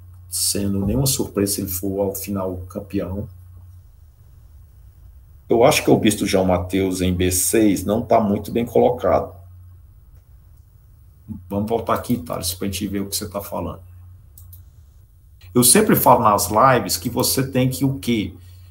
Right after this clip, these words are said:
Você tem que, mudou a estrutura de peões, você tem que avaliar a posição das peças. Então, aqui vai tomar essa torre de quê? Né? A máquina sugere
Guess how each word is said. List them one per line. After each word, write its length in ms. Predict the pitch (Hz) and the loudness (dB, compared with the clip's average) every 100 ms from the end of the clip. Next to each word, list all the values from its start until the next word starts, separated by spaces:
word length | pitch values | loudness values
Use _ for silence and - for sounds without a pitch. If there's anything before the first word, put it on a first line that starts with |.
| - - - - | -20 -20 -20 -10
Você 320 | 107 - 113 | -4 -2 -2
tem 320 | - 117 117 | -2 -4 -4
que, 540 | 120 - 127 139 147 - - | -8 -6 -2 0 -2 -8 -4
mudou 320 | 110 107 123 | 0 2 4
a 60 | 202 | 2
estrutura 400 | - 190 147 123 | 2 -4 0 0
de 100 | 107 | 0
peões, 420 | - 110 131 143 | -2 0 2 0
você 300 | 127 - 127 | 0 0 -2
tem 220 | - 131 | -2 -2
que 100 | - | 0
avaliar 1000 | 123 98 143 220 196 113 107 120 196 - - | 0 2 2 2 0 0 2 0 -2 -6 -8
a 80 | |
posição 360 | - 123 - 127 | -4 -2 -2 -2
das 200 | 139 - | -2 -4
peças. 680 | - 208 196 - - - - - - - - - - - - _ _ - - - - - - - - - | -2 -2 0 -4 -8 -10 -14 -20 -20 -20 -20 -20 -20 -20 -20 _ _ -20 -20 -20 -20 -20 -20 -20 -20 -8
Então, 300 | 107 - 120 | -8 -2 -2
aqui 240 | - 127 | -2 0
vai 180 | 135 135 | 0 2
tomar 240 | 131 117 | 2 2
essa 240 | 117 - 120 | 0 0 0
torre 220 | 123 120 | -2 -2
de 200 | 117 131 | -4 -8
quê? 480 | - 233 220 - 90 - - - - - | -8 -2 0 -2 -8 -18 -20 -20 -20 -14
Né? 240 | 90 95 - - - - - - - - - - - - - - - - - - - - - - - - - - - - - - - - - | -8 -8 -10 -18 -20 -20 -20 -20 -20 -20 -20 -20 -20 -20 -20 -20 -20 -20 -20 -20 -20 -20 -20 -20 -20 -20 -20 -20 -20 -20 -20 -20 -20 -20 -6
A 120 | 98 | -4
máquina 340 | 113 113 127 | -2 -4 -4
sugere 960 | 117 123 104 101 98 101 104 98 90 | -2 -2 -2 2 2 2 -2 -4 -6